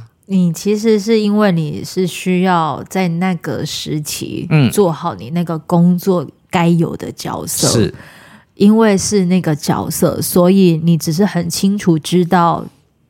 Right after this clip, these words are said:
Speaker 1: 你，你就是在做那个角色的样子。
Speaker 2: 对，而且我在那个角色的时候，
Speaker 1: 嗯。
Speaker 2: 我也不管别人怎么看我，就是非常全心全意的投入。所以你们爱说我机车怎么难搞，我都承认啊，没有关系啊，你们骂我又不会痛。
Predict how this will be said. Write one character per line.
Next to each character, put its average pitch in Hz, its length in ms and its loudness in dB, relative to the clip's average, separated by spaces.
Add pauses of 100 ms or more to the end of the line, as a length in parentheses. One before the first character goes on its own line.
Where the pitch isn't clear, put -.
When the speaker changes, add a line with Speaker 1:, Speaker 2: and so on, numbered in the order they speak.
(120)
Speaker 1:
你， 165 280 -2 (120)
你 165 160 4
就 196 120 4
是 202 60 2
在 202 140 4
做 185 160 2
那 165 80 -2
个 165 100 -2
角 139 240 -6
色 165 160 -4
的 - 100 -6
样 151 300 -6
子。 - 180 -14 (380)
Speaker 2:
对， 98 240 -2 (100)
而 131 160 -2
且 143 160 0
我 98 220 0
在 131 200 -2
那 127 120 -4
个 123 100 -4
角 92 220 -4
色 107 180 -4
的 92 100 -6
时 80 300 -8
候， 90 320 -4 (280)
Speaker 1:
嗯。 175 80 -2
Speaker 2:
我 123 120 2
也 127 80 0
不 113 220 -4
管 92 340 -4
别 95 200 -2
人 98 140 -2
怎 107 160 -8
么 73 140 -10
看 90 300 -6
我， 78 120 -10
就 95 140 -6
是 110 140 -4
非 104 200 -4
常 85 220 -8
全 87 260 -10
心 101 200 -8
全 87 260 -10
意 101 80 -6
的 - 160 -12
投 - 300 -12
入。 87 180 -8 (300)
所 147 120 -2
以 151 40 0
你 135 120 -2
们 107 140 -6
爱 139 80 -4
说 131 160 -4
我 107 80 2
机 120 220 -4
车 113 180 -4
怎 104 140 -8
么 85 100 -10
难 90 240 -6
搞， 90 180 -6
我 87 140 -4
都 120 120 0
承 117 200 -2
认 123 220 -2
啊， 101 100 -2
没 113 120 -4
有 110 80 -2
关 95 260 -8
系 98 180 -6
啊， 101 240 -4
你 107 80 -6
们 92 160 -6
骂 98 220 -2
我 76 80 -6
又 85 60 -6
不 87 100 -12
会 85 100 -6
痛。 - 260 -12